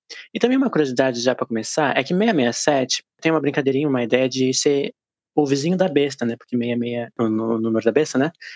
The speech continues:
E também se deve ao seis, e a Esme é a sexta consultora financeira, né? Tem tudo muito seis aí. O que vocês acharam desse, dessa avenida, desse apartamento muito luxuoso como cenário pra nossa história?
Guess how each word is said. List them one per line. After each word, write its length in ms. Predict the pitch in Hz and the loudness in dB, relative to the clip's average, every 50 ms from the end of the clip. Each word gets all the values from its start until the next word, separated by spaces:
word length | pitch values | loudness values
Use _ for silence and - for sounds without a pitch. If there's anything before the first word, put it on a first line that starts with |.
| - _ _ - | -20 _ _ 0
E 80 | 160 | 0
também 320 | 156 175 170 170 165 170 170 | 2 2 2 2 2 2 2
se 100 | - 175 | 0 0
deve 140 | 156 143 | 2 2
ao 80 | 156 156 | 2 0
seis, 640 | 151 - - 180 170 170 180 190 226 233 - - - | 0 0 0 2 2 2 2 2 2 0 -2 -4 -2
e 140 | - 156 151 | 0 0 0
a 160 | 147 143 139 | 2 2 2
Esme 300 | 135 139 139 139 151 147 | 2 2 0 0 0 0
é 60 | 147 | 0
a 40 | 143 | 0
sexta 320 | 139 - - 175 180 175 - | -2 -4 -4 -4 -4 -4 -4
consultora 360 | - 156 143 - - - 143 | -6 -6 -4 -2 -2 -2 -2
financeira, 560 | - - 139 135 131 - - 156 175 185 156 | 0 0 -2 0 0 2 2 2 2 2 2
né? 100 | 139 143 | 0 -2
Tem 100 | 139 - | -2 -4
tudo 200 | 135 - 147 156 | -8 -6 -2 0
muito 160 | 160 180 185 - | 0 0 0 0
seis 400 | - - 143 127 123 117 - 127 | 0 0 0 2 0 0 -2 -2
aí. 140 | 117 113 | -4 -4
O 800 | 117 120 - _ _ _ _ _ - - - - - - - _ | -6 -8 -14 _ _ _ _ _ -20 -20 -18 -18 -18 -20 -10 _
que 120 | - 233 262 | 0 0 2
vocês 160 | - 240 208 | 2 2 2
acharam 340 | 214 202 - 180 147 139 135 | 2 2 2 0 2 2 2
desse, 640 | 131 135 131 - - - 131 127 123 120 120 120 | 2 2 0 0 0 0 0 0 0 -2 -2 -4
dessa 340 | - - 113 - - - - - _ - | -6 -6 -6 -4 -4 -6 -6 -6 _ -2
avenida, 540 | 147 135 143 147 143 139 131 127 135 131 120 | -2 0 2 2 2 2 0 0 0 0 0
desse 440 | 127 120 - - - 123 120 - - - - - - - | 0 0 0 0 0 0 -2 -2 -4 -10 -16 -10 -6 -4
apartamento 640 | 147 147 - 143 139 160 156 147 143 131 127 127 139 | -2 0 0 0 0 0 0 2 0 0 0 0 0
muito 240 | 135 127 131 143 143 | 0 0 0 0 0
luxuoso 880 | 131 131 120 - - 139 127 120 120 113 110 110 107 107 107 120 117 113 | 0 0 -2 0 0 0 2 2 2 0 0 -2 -4 -6 -6 -6 -6 -6
como 260 | - 113 110 110 107 | -4 -2 -2 -2 -2
cenário 460 | - - 127 117 110 107 107 110 - | -2 -2 0 0 2 2 0 0 0
pra 140 | - - 117 | 0 0 0
nossa 180 | 113 107 - | 0 0 0
história? 420 | 135 135 - - - 135 - - | -2 -2 -2 -2 0 -2 -2 -2